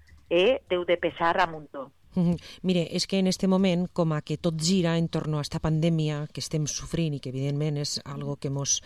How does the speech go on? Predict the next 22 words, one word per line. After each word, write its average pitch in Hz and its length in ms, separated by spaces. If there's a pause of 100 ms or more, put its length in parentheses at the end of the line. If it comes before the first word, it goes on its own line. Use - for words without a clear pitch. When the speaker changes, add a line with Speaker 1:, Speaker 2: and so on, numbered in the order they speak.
(200)
Speaker 2:
mos 160 140
té 175 80
absorbits, 156 720 (640)
eh, 147 480 (1000)
se - 220
corre 165 220
encara 190 320
més 160 260
risc - 460 (180)
de, 151 520
de 139 340
este - 180
tipo 143 300
de, 131 320
de 131 160
accions, 156 560
de, 143 200
de 139 180
este 147 180
tipo 151 280
de, 143 220
de 143 160